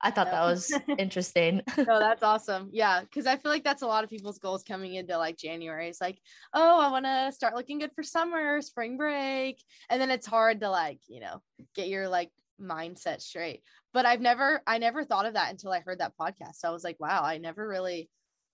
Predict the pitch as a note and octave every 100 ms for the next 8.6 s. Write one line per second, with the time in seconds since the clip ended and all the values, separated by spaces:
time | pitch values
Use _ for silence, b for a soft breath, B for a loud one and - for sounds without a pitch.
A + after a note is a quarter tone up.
0 | _ F3+ G3+ C#4 F#3+ B2+ D#3+ C3 A2+ F#3+
1 | F#3+ F#3+ A3+ A#3+ G#3+ G#3 A3+ G#3+ F#3 G#3
2 | - G3 G3+ E3+ E3 F#3 F#3 E3+ - F3
3 | F3+ E3+ F#3 F#3+ F3+ F#3 A3 - _ _
4 | F3 E3+ E3+ F3 F3+ F#3 F3 D#3+ D#3 F#3+
5 | E3+ F3 - F#3+ F#3 F3 - _ _ _
6 | D#3 C#3+ E3 D#3+ C3+ - - _ _ _
7 | _ _ _ F#3 D#3 F3 G#3 F#3+ F#3 F3
8 | E3+ F#3 - - F#3